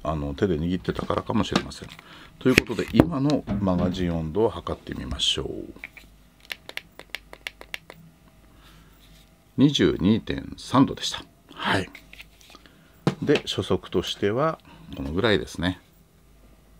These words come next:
全然ね、法律の範囲内で。え、なおかつね、やっぱりあの、うちの場合はまあ、七点五メートルぐらいまでですから、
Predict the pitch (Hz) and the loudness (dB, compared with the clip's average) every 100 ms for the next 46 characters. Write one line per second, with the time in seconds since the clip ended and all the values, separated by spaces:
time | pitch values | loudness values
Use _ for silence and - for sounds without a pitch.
0 | - _ - - - - - - - - | -20 _ -20 -20 -20 -20 -20 -20 -20 -20
1 | - - 65 69 87 92 90 82 82 80 | -20 -8 -2 2 4 4 4 4 2 0
2 | - - - - 71 65 67 69 69 73 | -6 -16 -10 -10 -10 -10 -8 -6 -4 -2
3 | 69 - - - - - - - - - | -2 -4 -8 -12 -14 -20 -20 -20 -20 -20
4 | - 117 120 180 170 90 - 78 71 - | -4 2 4 4 4 0 -2 -4 -6 -8
5 | - - 92 76 69 64 62 50 50 - | -4 2 2 2 0 -4 -6 -8 -10 -10
6 | 90 117 135 151 170 196 202 127 76 - | -6 0 4 4 4 4 4 2 0 -6
7 | - - - 90 98 90 76 69 67 82 | -20 -20 0 4 4 4 2 0 0 2
8 | 101 113 113 107 73 62 60 - - - | 4 4 6 4 4 0 -4 -6 -8 -14
9 | - | -16